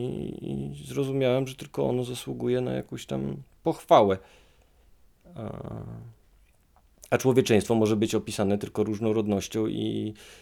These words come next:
i, i różnymi życiorysami.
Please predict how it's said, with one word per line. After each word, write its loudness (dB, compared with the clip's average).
i, -10
i -4
różnymi -4
życiorysami. -12